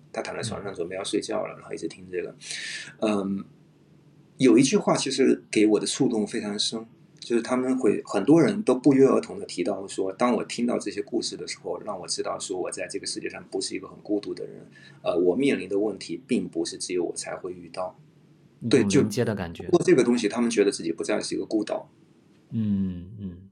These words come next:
Speaker 2: 对，我觉得这个是挺重要的，而且可能我不知道，我猜测是说跟这两年疫情也有关系，就是在这种情况下，
Speaker 1: 对。
Speaker 2: 人是更需要连接。
Speaker 1: 对。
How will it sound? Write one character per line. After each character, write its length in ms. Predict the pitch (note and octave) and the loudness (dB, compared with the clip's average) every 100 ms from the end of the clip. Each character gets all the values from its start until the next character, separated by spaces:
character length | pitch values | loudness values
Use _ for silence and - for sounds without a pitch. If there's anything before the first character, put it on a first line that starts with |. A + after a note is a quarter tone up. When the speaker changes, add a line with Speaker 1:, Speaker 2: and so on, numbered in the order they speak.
| _ | _
Speaker 2:
对， 220 | - F#2+ - - | -10 -10 -12 -6
我 100 | G#2+ | 0
觉 120 | B2 | 2
得 60 | |
这 140 | C#3+ E3 | 4 4
个 100 | A#2 | 4
是 320 | - A#2+ G2+ | 2 0 0
挺 520 | - - A2+ G2 F#2+ | -2 -2 2 4 2
重 200 | F#2+ B2+ | 0 2
要 260 | B2 A#2 F#2+ | 6 4 2
的， 100 | F#2 | -2
而 160 | - B2 | -4 -4
且 320 | C3 G#2+ F#2+ F#2+ - _ _ | 0 0 -2 -4 -10 _ _
可 140 | - | -2
能 220 | A2+ D#3 F#3+ | 0 0 0
我 100 | A#2 | 0
不 100 | A#2 | 0
知 120 | D#3 | 0
道， 180 | F3 A#2 | 2 4
我 120 | G2+ | 2
猜 260 | - D3 D#3+ | 0 -2 0
测 180 | E3+ | 0
是 160 | A#2+ G#2+ | 0 -2
说 160 | G#2 G#2+ | -4 -2
跟 160 | B2+ | -2
这 140 | B2+ C#3 | -2 -2
两 160 | G2 | -2
年 180 | F#2 G2 | -2 -2
疫 120 | C3 | -4
情 220 | A#2+ F#2+ | -6 -6
也 80 | F#2+ | -4
有 120 | G#2 | -4
关 240 | G2 F#2+ G2 | -4 -4 -6
系， 240 | - C3 - _ | -8 -18 -20 _
就 160 | - | -10
是 80 | G2 | -8
在 120 | G2 | 0
这 80 | D#3+ | 2
种 160 | A#2 G2 | 2 -2
情 140 | G2 | -2
况 120 | G2 G2+ | -2 0
下， 100 | F#2 | -2
Speaker 1:
对。 80 | |
Speaker 2:
人 120 | F#2 G2 | -2 -4
是 100 | G#2+ | -2
更 220 | C#3+ G#2+ | -2 -2
需 180 | - G2+ | -2 -4
要 120 | F2+ | -4
连 180 | E2+ F2 | -6 -14
接。 240 | - F#2+ | -18 -20
Speaker 1:
对。 100 | _ | _